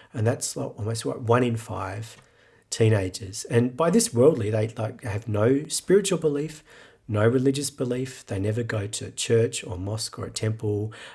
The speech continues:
uh, and the, and, um, they have no interest in, in kind of reincarnation. So they're, they're totally what we might understand to be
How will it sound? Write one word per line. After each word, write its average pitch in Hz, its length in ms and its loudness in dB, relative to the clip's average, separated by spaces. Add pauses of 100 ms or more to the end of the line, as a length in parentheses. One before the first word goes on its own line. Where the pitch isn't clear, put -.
(200)
uh, 101 340 -4
and 113 200 4
the, 120 180 -2
and, 107 320 0 (340)
um, 107 220 -2
they 117 80 0
have 110 320 0 (300)
no 117 200 6
interest 113 380 0
in, 98 140 -2
in 107 240 -8
kind 101 200 -8
of 92 120 -8
reincarnation. 104 760 -6
So - 140 -6
they're, 113 160 -2
they're 113 220 -6
totally 113 540 0
what 95 300 -10
we 110 80 -6
might 95 340 -10
understand 104 520 -8
to 107 100 -14
be 98 320 -12